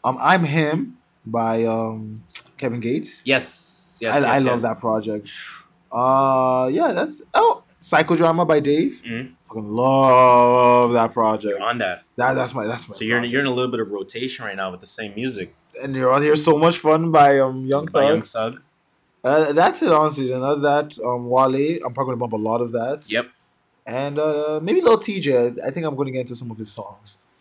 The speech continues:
Speaker 2: Yeah, I, I might give that T J a chance. Uh,
Speaker 1: Other
Speaker 2: I
Speaker 1: than
Speaker 2: know I wanna give Casanova a chance.
Speaker 1: Yeah. Other than that, my rotation, that's all my rotation was.
Speaker 2: Yeah.
Speaker 1: Honestly, I, when I'm about to drive, I usually put in Young Thug, Young M A,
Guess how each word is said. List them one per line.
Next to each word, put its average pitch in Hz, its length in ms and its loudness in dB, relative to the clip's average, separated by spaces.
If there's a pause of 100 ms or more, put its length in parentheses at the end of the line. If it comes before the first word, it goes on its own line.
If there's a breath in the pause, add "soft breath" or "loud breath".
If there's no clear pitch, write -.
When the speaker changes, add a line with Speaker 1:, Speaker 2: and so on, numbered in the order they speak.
(260)
Speaker 2:
Yeah, 190 320 2
I, 190 260 0
I 170 40 4
might 190 220 2
give 170 120 0
that 147 160 -2
T - 140 -12
J 147 160 -4
a 123 80 -2
chance. 120 560 -8
Uh, - 80 -10
Speaker 1:
Other 165 180 2
Speaker 2:
I 110 40 2
Speaker 1:
than 113 80 -2
Speaker 2:
know 117 100 -2
I 120 80 2
wanna 117 220 -2
give 120 160 -10
Casanova 110 460 -8
a - 40 -6
chance. 107 500 -18
Speaker 1:
Yeah. 113 280 -12 (180)
Other 202 160 4
than 208 80 -2
that, 196 120 4
my 160 80 2
rotation, 143 540 -2
that's 131 220 0
all 123 120 0
my 117 80 -10
rotation 110 380 -10
was. 107 280 -6
Speaker 2:
Yeah. - 80 -10
Speaker 1:
Honestly, 120 320 -2 (320)
I, 139 140 0
when 147 180 0
I'm 147 80 0
about 151 160 6
to 175 60 -6
drive, 139 300 6
I 135 40 4
usually 131 320 -2
put 135 200 -4
in 123 180 -6
Young 139 260 0
Thug, 135 440 2 (840 loud breath)
Young 143 320 2
M 165 160 6
A, 147 360 2